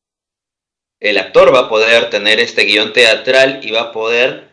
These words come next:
manifestar más adelante en su interpretación.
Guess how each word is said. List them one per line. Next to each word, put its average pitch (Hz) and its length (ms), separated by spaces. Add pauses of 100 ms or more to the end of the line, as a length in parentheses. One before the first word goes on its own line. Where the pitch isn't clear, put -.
(180)
manifestar 107 880
más 107 220
adelante 110 460
en 110 100
su 113 120
interpretación. 95 1000